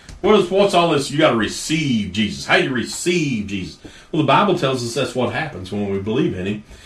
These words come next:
In John chapter one, verse twelve, it says, "But as many as received him, to them gave he power to become the sons of God, even to them that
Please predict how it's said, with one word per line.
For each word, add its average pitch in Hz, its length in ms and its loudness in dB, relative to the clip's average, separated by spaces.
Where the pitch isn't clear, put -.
In 113 140 0
John 147 360 6
chapter 151 300 2
one, 139 240 2
verse 143 200 2
twelve, 147 360 4
it 123 60 -2
says, 123 340 0
"But 147 180 6
as 120 160 4
many 151 280 4
as 117 160 2
received 120 1000 4
him, 95 360 -4
to 123 160 2
them 139 400 4
gave 135 260 6
he 127 280 0
power 139 360 2
to 110 160 0
become 127 280 0
the 110 100 2
sons 120 340 0
of 98 160 -4
God, 98 540 0
even 139 300 4
to 113 120 2
them 131 320 2
that 120 320 0